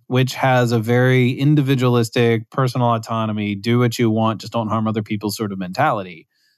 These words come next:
I could see why people are like, "Yeah, I don't really see my Christian faith as part of this."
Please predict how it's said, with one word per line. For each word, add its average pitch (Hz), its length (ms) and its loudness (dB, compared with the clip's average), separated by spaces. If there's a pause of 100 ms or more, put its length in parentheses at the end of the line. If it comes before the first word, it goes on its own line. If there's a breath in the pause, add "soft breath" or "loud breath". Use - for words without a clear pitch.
(480)
I 170 140 0
could 247 160 -4
see 262 80 0
why 190 140 4
people 143 420 2
are 123 240 2
like, 113 400 0 (240)
"Yeah, 240 400 -4
I 320 160 2
don't 277 320 -4
really 214 340 -2
see 202 180 -4
my 196 120 2
Christian 185 340 -2
faith 190 280 0
as 165 120 0
part 170 280 0
of 160 80 -4
this." - 320 -14